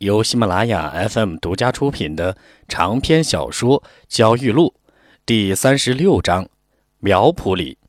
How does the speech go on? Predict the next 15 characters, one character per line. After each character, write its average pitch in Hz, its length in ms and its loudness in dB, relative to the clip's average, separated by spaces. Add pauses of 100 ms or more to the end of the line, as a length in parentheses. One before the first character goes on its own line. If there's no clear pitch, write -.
(600)
第 110 180 0
一 160 180 -4
集， 85 380 -8 (240)
作 165 300 6
者 - 420 -8
何 101 260 -4
香 165 280 0
九， 76 360 -4 (280)
演 98 280 2
播 156 220 4
者 - 380 -6 (180)
主 98 220 -2
持 - 160 -4
人 98 140 -4
Eason。 117 380 -2